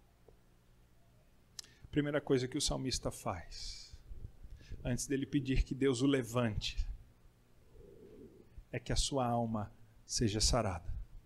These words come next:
que os seus pecados sejam limpos e a sua vida seja restaurada espiritualmente. Deus pode restaurar tudo ao teu redor, meu irmão.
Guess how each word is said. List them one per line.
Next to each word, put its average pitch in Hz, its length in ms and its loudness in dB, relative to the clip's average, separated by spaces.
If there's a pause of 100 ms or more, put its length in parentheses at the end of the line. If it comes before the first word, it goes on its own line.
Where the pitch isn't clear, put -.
(1080)
que - 120 -4
os - 80 0
seus - 240 4
pecados 113 880 -2 (240)
sejam 127 420 -2
limpos - 760 -4 (340)
e 123 60 -4
a 107 40 -2
sua 123 240 0
vida 160 380 0
seja 127 320 -2
restaurada 113 640 -2
espiritualmente. 107 1000 -6 (2000)
Deus 139 240 0
pode 139 260 0
restaurar 131 680 2 (100)
tudo 170 260 0
ao 135 60 4
teu 131 220 2
redor, 113 520 -2
meu 104 120 -8
irmão. 90 260 -10